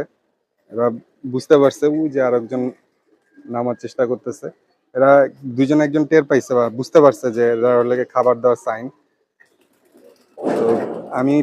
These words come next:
ট্রেটা পরিষ্কার করি নাই। সাধারণত আমি যে এখানে যে ট্রেটা রাখা আছে, এই ট্রেটা পরিষ্কার করে তারপর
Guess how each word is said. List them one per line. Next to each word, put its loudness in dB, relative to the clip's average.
ট্রেটা 6
পরিষ্কার 4
করি 2
নাই। -2
সাধারণত 0
আমি 0
যে 0
এখানে -6
যে 2
ট্রেটা 2
রাখা 0
আছে, -10
এই -6
ট্রেটা -4
পরিষ্কার -2
করে 2
তারপর 0